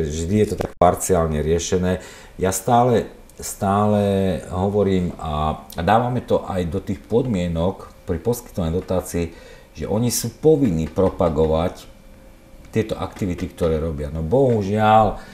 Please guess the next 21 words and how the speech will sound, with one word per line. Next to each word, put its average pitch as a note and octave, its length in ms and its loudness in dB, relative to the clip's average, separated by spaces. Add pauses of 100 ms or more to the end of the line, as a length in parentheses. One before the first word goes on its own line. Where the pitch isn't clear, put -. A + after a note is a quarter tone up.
(300)
oni G#2 160 0
sa - 100 -6
tak F#2 220 -2 (240)
zahladení G#2 560 0
možno F#2+ 480 0
do, G2 160 0
do, F#2 240 2
do D2 180 0
tých - 220 -6
svojich G2+ 320 0
smerníc F#2+ 720 2
a D#2+ 120 2
organizačných F#2+ 840 2
nejakých F#2 340 -2
pokynov F#2+ 480 -2
v F#2 120 -6
tých E2+ 80 -4
súťažiach, F#2 640 0
že F2+ 140 -2
mnohí G2 320 0
to F#2 240 0